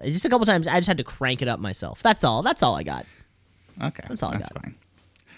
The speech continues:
Speaker 2: Uh, but then we got another quick appearance from the Hacker in between
Speaker 1: Mm-hmm.
Speaker 2: matches here. Same kind of message. "Who am I? I'm everywhere. I see everyone. I hear everything. I'm the truth." And there's, yeah, just more clips of various
Speaker 1: More clips of
Speaker 2: various
Speaker 1: people
Speaker 2: roster
Speaker 1: on their
Speaker 2: members.
Speaker 1: very, uh, yeah, on, on the social medias and the YouTubes and the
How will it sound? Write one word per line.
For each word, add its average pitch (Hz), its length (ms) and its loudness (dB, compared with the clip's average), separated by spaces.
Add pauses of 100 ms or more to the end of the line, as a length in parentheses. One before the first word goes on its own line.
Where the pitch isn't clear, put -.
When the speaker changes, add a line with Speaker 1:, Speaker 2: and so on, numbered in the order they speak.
(180)
Speaker 2:
Uh, 107 720 6
but 101 80 0
then 113 120 6
we 135 60 8
got 120 160 6
another 117 340 6
quick - 220 2
appearance 113 460 4
from 90 140 -4
the 76 80 -2
Hacker 87 640 -2
in 90 100 -4
between 87 300 -4
Speaker 1:
Mm-hmm. 90 60 -2
Speaker 2:
matches 87 360 -2
here. 92 260 0 (380)
Same 78 300 -6
kind 76 180 -8
of 76 80 -4
message. 95 500 -2
"Who 139 180 4
am 127 160 6
I? 104 500 0
I'm 131 140 0
everywhere. 139 400 4
I 123 80 4
see 254 220 4
everyone. 165 440 4
I 87 100 0
hear 85 160 -4
everything. 71 800 -10
I'm 76 180 -10
the - 80 -12
truth." - 500 4 (580)
And 67 140 -8
there's, 71 400 -12
yeah, 76 180 -4
just - 200 -10
more 85 120 -2
clips - 440 -10
of - 100 -16
various - 400 -10
Speaker 1:
More 180 160 4
clips 175 460 2
of 160 60 6
Speaker 2:
various 175 280 8
Speaker 1:
people 156 140 6
Speaker 2:
roster 151 160 4
Speaker 1:
on 151 80 2
their 143 140 2
Speaker 2:
members. 135 120 2
Speaker 1:
very, 135 260 2
uh, 131 140 0
yeah, 123 260 0
on, 110 240 -2
on 110 220 -4
the 107 80 -4
social 113 380 -4
medias 113 640 -4
and 104 180 -2
the 104 60 -4
YouTubes 139 1300 4
and 113 220 -2
the 98 120 -8